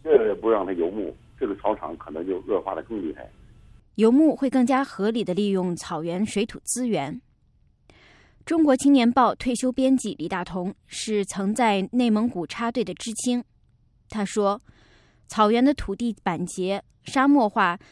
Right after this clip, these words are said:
Speaker 2: 早在他们受政府指示为草场的时候就开始了。据他的观察，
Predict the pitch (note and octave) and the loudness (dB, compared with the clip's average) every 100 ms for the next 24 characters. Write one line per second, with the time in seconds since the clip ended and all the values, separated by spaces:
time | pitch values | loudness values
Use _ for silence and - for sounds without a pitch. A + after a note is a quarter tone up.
0 | - G#3 G3 A#3 A#3+ D4 C#4 A#3 C#4 B3 | -6 -2 0 0 2 4 4 4 2 0
1 | - D4 A#3+ - A#3+ - D#3 - A#3 A3+ | 0 0 0 -2 -8 -6 -10 -8 -6 -6
2 | - G#3+ A#3+ - B3+ G3+ E2 D#3+ - D#3+ | -2 -2 -2 -4 -4 -4 -8 -10 -10 -8
3 | G#3 G3 - F#3 G3 G3 - - D#2+ A#2+ | -4 -4 -4 -8 -4 -6 -6 -12 -8 -10
4 | - _ _ _ _ _ - C4+ A#3 C4+ | -10 _ _ _ _ _ -4 -4 0 -2
5 | A3+ G#3+ G#3+ F#3+ D#3+ E3 | 0 0 0 -4 -8 -8